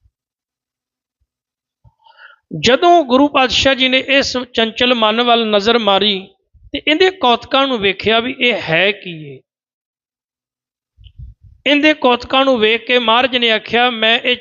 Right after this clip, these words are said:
ਚੰਚਲ ਮਨ ਨੂੰ ਵੇਖ ਕੇ ਮਹਿਸੂਸ ਕਰਦਾ ਵਾਂ ਵੀ ਇਹ ਤਾਂ ਅਨੇਕਾਂ ਪਸ਼ੂ ਪੰਛੀਆਂ ਦੀ ਜੂਨੀ ਭੋਗ ਰਿਹਾ ਹੈ। ਜੋ ਪਸ਼ੂ ਪੰਛੀ ਕਰਦੇ ਨੇ, ਉਹੀ ਮਨੁੱਖੀ ਮਨ ਕਰ ਰਿਹਾ ਹੈ।"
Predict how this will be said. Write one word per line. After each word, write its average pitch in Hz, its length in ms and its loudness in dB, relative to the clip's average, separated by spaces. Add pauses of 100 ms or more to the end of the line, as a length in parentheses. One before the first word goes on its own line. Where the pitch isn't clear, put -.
ਚੰਚਲ 240 400 -2
ਮਨ 202 260 -2
ਨੂੰ 226 240 -4
ਵੇਖ 214 320 0
ਕੇ 226 100 0
ਮਹਿਸੂਸ 208 540 -2
ਕਰਦਾ 208 420 -2
ਵਾਂ 214 300 2 (840)
ਵੀ 233 180 -2
ਇਹ 262 140 2
ਤਾਂ 240 460 2 (200)
ਅਨੇਕਾਂ 240 840 2
ਪਸ਼ੂ 262 380 -2
ਪੰਛੀਆਂ 269 520 -2
ਦੀ 285 140 -2
ਜੂਨੀ 220 320 -2
ਭੋਗ 233 280 0
ਰਿਹਾ 202 240 2
ਹੈ। 180 60 -8 (2500)
ਜੋ 202 200 4
ਪਸ਼ੂ 226 360 0
ਪੰਛੀ 254 380 0
ਕਰਦੇ 240 440 0
ਨੇ, 233 260 -2 (1040)
ਉਹੀ 254 220 4
ਮਨੁੱਖੀ 240 480 -2
ਮਨ 220 260 -2
ਕਰ 214 220 -2
ਰਿਹਾ 202 280 2
ਹੈ।" 147 220 -8